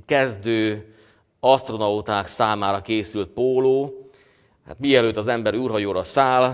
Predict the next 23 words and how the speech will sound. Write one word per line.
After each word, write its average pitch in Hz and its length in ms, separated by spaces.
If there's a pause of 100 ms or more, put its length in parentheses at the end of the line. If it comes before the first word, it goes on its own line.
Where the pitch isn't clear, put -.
akkor 104 380
alapvető 110 380
információkat 104 960
meg 113 180
kell 95 180
tanulni, 117 360
de 104 100
hát 107 140
nem 113 160
csak 95 160
megtanulni, 104 580
hanem 95 360 (360)
nyilván 113 500
egy 101 120
csomó 113 300
kiképzésen 95 760
kell 90 160
részt 98 340
venni. 82 340 (3000)
A 113 180 (520)
jelentése: 131 1200 (300)
alapvető 156 920 (420)
információk, 110 1200